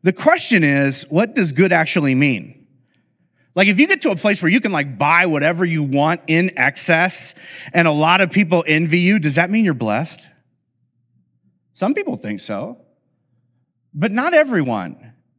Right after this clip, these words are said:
And this is what I think is interesting. Often, those who have the most agree with that idea the least.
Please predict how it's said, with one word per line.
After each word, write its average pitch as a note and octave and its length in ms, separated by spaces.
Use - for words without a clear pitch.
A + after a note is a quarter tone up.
And F#3+ 140
this D4+ 140
is E4+ 100
what C#4 80
I G3 80
think F#3+ 200
is D#3+ 120
interesting. D3 680
Often, D#3+ 680
those F#3+ 480
who G3 120
have E3+ 360
the C#3 100
most C3+ 640
agree D#3 540
with D3+ 200
that C#3+ 180
idea C3 380
the A2+ 100
least. G#2+ 560